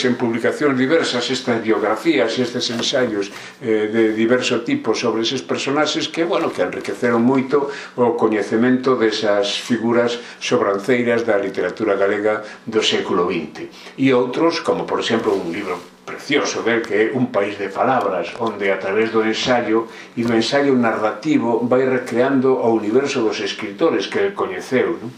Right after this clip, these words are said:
Dende Hemingway, pois, hasta Miguel Torga. Mm, Casares tiña unha idea e repetía moito, que era: "Son incapaz de explicar nada que non sexa contando un conto."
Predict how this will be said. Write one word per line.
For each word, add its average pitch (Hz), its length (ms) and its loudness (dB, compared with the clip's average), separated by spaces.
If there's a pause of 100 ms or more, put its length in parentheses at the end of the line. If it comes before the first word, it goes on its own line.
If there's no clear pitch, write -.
(400)
Dende 101 240 -2
Hemingway, 143 560 2
pois, 117 240 0
hasta - 320 -6
Miguel 98 320 -4
Torga. - 400 -4 (640)
Mm, 107 1120 -8
Casares 196 500 0
tiña 202 240 2
unha 151 160 2
idea 151 560 2
e 123 400 4 (320)
repetía 143 560 2
moito, 104 640 0
que 131 160 4
era: 120 380 0 (420)
"Son 202 400 0
incapaz 147 800 0
de 131 140 0
explicar 143 560 -2
nada 165 560 0 (920)
que 147 160 4
non 165 160 4
sexa 170 480 0
contando 131 800 0
un 101 160 -4
conto." - 460 -10